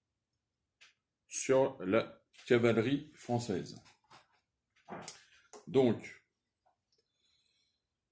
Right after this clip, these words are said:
alors un avantage sur tir est en enfilade, le socle tireur est en de côté de,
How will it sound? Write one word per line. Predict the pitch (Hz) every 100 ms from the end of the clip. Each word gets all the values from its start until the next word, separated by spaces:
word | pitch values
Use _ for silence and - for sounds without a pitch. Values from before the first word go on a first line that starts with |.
| _ _
alors | 110 117 117
un |
avantage | 123 123 - 127 -
sur | 120 110
tir | - 117
est | 110 -
en | 110
enfilade, | 113 117 - 110 117 123
le | 120 113
socle | 110 127 117 107
tireur | 107 113 110
est | 107
en | 104 113
de | 110
côté | 95 - 117
de, | 117